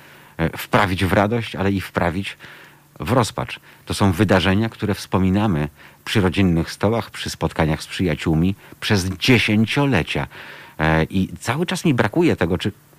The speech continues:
na przykład tacy piłkarze naj-, najmłodszego pokolenia mają tego w ogóle świadomość, e, co się dzieje z czu-, i czego oczekujemy, gdy ktoś zakłada bluzę, e, z orzełkiem na,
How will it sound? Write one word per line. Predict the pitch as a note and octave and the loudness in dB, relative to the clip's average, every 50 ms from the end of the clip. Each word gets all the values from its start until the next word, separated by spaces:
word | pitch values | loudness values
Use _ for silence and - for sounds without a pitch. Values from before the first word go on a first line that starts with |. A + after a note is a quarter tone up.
| - - - | -16 -12 -10
na | - | -8
przykład | - - G#2+ G#2+ - | -8 -8 -10 -10 -8
tacy | - A#2 - - A#2+ | -6 -4 -4 -4 -4
piłkarze | - - A2 G2+ - - D3 D3 D3+ | -2 -2 -2 0 0 0 0 2 2
naj-, | A#2 G2+ G2 G#2 | 2 2 4 4
najmłodszego | G2+ G2 G2 G#2+ G#2+ G#2 G2 - - A#2+ A2+ A#2+ | 4 4 4 6 6 4 4 2 0 -2 -2 -2
pokolenia | - A2+ A2 - A2 G#2+ A#2 A#2+ B2 A2+ | -2 -2 -2 0 2 2 2 2 2 2
mają | A#2 B2+ C3+ C#3 C3+ | 2 2 0 0 -2
tego | - C#3 B2+ C3 | -2 -2 -2 0
w | A2+ A#2+ | 0 0
ogóle | A2+ A#2 B2 B2+ C3 C3+ C#3+ - - - - - - - - - - | 2 2 2 2 0 -2 -6 -10 -16 -20 -20 -20 -20 -20 -20 -12 -6
świadomość, | - - - - C3 C3 D#3 C#3 G#2 D#2+ D2+ D2 - - - - - - | -4 -2 2 2 4 4 4 4 4 4 2 0 -2 -6 -8 -8 -4 0
e, | E2 D#2+ D#2+ D#2+ D#2+ D#2+ - - - - - - - - - | 2 2 4 4 2 0 -2 -8 -16 -20 -20 -20 -20 -20 -16
co | - - - D3+ | -4 0 2 2
się | C#3+ - B2+ G#2+ | 2 2 2 0
dzieje | F2+ E2+ D3 C3+ F#2+ G2 | 2 4 4 4 4 2
z | - - | 0 -2
czu-, | - - A2 G2 F2 F2 - - - - - - | -6 -8 -6 -6 -4 -6 -6 -8 -12 -10 -8 -6
i | F#2+ | 0
czego | - C#3+ B2 C#3 A#2 | 2 2 2 2 2
oczekujemy, | A#2 - - - - A2 A2 C3+ B2 F2 F2 E2+ | 0 0 -2 0 2 2 2 4 4 2 2 0
gdy | F2+ D#2+ E2+ E2+ E2+ E2 D2 - | 0 -2 -2 -2 -2 -2 -4 -6
ktoś | - - A2+ G#2 F#2 | -4 -2 -2 0 0
zakłada | G2 F#2 - - F#2+ G2 F#2+ F#2+ E2+ | 0 0 0 0 0 2 2 2 0
bluzę, | E2 F#2+ G2 F2+ E2+ G2 F#2 F2 - - - - - - - | 2 2 0 2 2 0 0 -2 -4 -10 -20 -20 -18 -6 0
e, | E2 E2+ F2 E2+ D#2+ | 2 4 4 4 2
z | - | 0
orzełkiem | - G2+ F#2 G2 F2+ E2 - G2+ E2 E2 | 0 0 2 2 2 2 0 0 0 2
na, | D#2+ D#2 D#2 E2 | 2 2 0 0